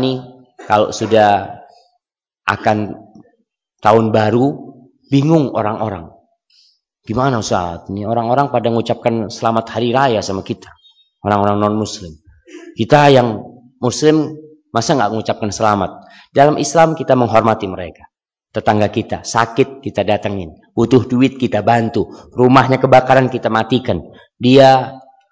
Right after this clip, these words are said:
lagi bangun rumahnya, ya kita bantuin dia. Tapi urusan agama, Islam sudah mengatur. Agama-agama nggak bisa dicampur adukkan.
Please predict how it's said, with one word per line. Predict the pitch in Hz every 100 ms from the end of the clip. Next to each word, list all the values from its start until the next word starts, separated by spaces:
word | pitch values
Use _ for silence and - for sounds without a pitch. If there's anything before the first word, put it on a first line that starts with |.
| _
lagi | 113 120 135
bangun | 131 139
rumahnya, | 135 135 139 143 139 143 143 -
ya | 117 110
kita | 123 123
bantuin | 123 123 123 123 120
dia. | 117 87 80 -
Tapi | 117 -
urusan | - 113 117 113
agama, | 95 107 107 101 113 117 - _ _ _ _ _
Islam | - 107 - 117 113 117
sudah | - 92 -
mengatur. | 107 98 90 90 -
Agama-agama | 120 117 113 104 107 110 117
nggak | 104 98
bisa | - 107
dicampur | 107 127 _ - 107 98 -
adukkan. | 92 87 - -